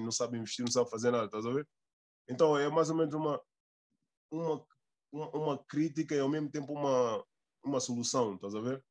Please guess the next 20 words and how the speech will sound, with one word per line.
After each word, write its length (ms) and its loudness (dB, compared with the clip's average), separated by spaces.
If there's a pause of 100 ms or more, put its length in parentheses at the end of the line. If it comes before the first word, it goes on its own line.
(520)
Yeah, 260 2
eu 120 2
creio 180 -2
que 60 -14
faz 160 0
sentido 360 -4
isso, 240 -2
mano, 140 -4
porque 200 -4
a 40 6
nossa 220 -2
comunidade, 440 2 (720)
epá, 220 0
estudando 460 -2
a 40 0
história, 400 -2
nós, 260 -2
a 100 -2
nossa 260 -2
comunidade 640 0